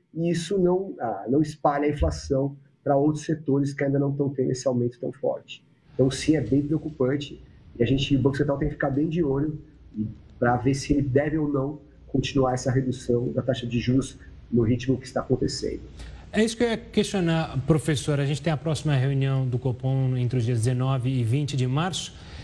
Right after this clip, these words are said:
Speaker 2: Esse cenário pode colocar em dúvida, então, essa sequência de quedas? A gente pode, na reunião, ter, manter a taxa de juros? Ou você acredita que ainda, apesar, é, desse aumento,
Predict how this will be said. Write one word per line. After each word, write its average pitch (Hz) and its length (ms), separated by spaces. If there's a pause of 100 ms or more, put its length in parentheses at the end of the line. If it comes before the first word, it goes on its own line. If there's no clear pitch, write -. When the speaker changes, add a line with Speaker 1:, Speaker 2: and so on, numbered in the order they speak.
(180)
Speaker 2:
Esse 202 220
cenário 208 420 (240)
pode 233 320
colocar 202 360
em 220 80
dúvida, 175 420
então, 165 240
essa 170 220
sequência 170 600
de 143 80
quedas? 143 600 (300)
A - 40
gente 123 120
pode, 156 380 (480)
na 151 200
reunião, 151 480
ter, 156 240
manter 156 960 (280)
a 147 120
taxa 151 380
de 127 140
juros? 185 600 (240)
Ou 226 320
você 196 300
acredita 175 460
que - 180
ainda, 175 400
apesar, 147 560 (380)
é, 135 160
desse 135 340
aumento, 139 560